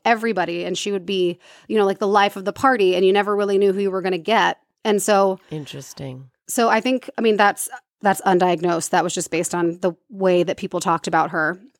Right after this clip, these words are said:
Speaker 2: Yeah.
Speaker 1: And a, a lot of people stopped agreeing to talk to journalists about her after all the tabloid stuff because they didn't wanna tarnish her name. They're like,
Speaker 2: Yeah.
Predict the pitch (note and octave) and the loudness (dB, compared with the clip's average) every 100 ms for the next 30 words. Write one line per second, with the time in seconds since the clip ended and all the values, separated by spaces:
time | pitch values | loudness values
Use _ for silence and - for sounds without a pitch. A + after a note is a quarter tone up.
0 | _ C#3 C3 C3+ A#2+ A3+ A3+ B3+ B3+ B3+ | _ -16 -14 -12 -10 -4 0 2 4 4
1 | D#4+ G#4 G#4 - - A#3 - B3+ A3+ G#3+ | 4 2 0 -4 2 2 2 -2 -2 -2
2 | G3+ G3 G3+ G3+ G3 F#3+ F#3 G3+ F#3 G3 | 0 0 0 0 0 0 0 2 2 0
3 | F3 F3+ - G#3 G3+ F#3+ _ _ _ _ | 0 -2 -2 -2 0 -2 _ _ _ _
4 | _ _ - G#3 G3+ F#3 - F#3 F#3 A#3 | _ _ -2 2 2 0 -2 0 2 -2
5 | A3+ C#4+ - C#4 C4+ C4+ C4+ B3+ A#3+ G3 | 0 0 0 0 2 2 2 2 2 0
6 | - A#3 A3 - F3+ E3+ A3+ - A2+ F#3+ | 0 2 0 0 -2 0 2 0 -4 -4
7 | G3 G3 F#3 C#3 | 0 2 2 0